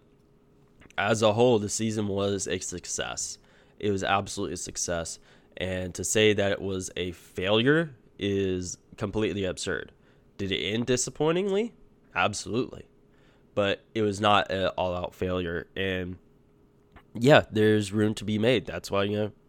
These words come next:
they got a B on the season. That's why I gave them that. That's why you gave them that, because there is room for improvement. And we'll talk about what didn't go right for them this season right after this quick break.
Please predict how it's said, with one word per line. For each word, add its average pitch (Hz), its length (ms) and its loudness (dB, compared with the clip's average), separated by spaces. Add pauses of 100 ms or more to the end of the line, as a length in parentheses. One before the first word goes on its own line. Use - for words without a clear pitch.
(140)
they - 60 -8
got 120 100 0
a 123 80 -4
B 127 240 0
on 85 160 -6
the - 60 -12
season. - 400 -12 (420)
That's - 160 -8
why 104 360 6
I 98 140 2
gave 117 180 6
them 117 120 2
that. 113 180 4
That's 101 180 0
why 104 100 6
you 101 200 0
gave 98 200 2
them 55 140 -12
that, 50 280 -10
because 131 280 -4
there 123 140 0
is 131 240 0
room 85 260 -8
for 85 200 -12
improvement. - 680 -14 (400)
And 101 420 2 (340)
we'll 131 200 6
talk 110 320 4
about 98 440 2
what 104 300 2 (1160)
didn't 127 320 8
go 104 160 4
right 90 340 0
for 98 260 -4
them 87 440 -6
this 92 240 -6
season 87 560 -4 (100)
right 92 200 0
after 82 340 -4
this 78 180 -10
quick - 260 -8
break. - 280 -10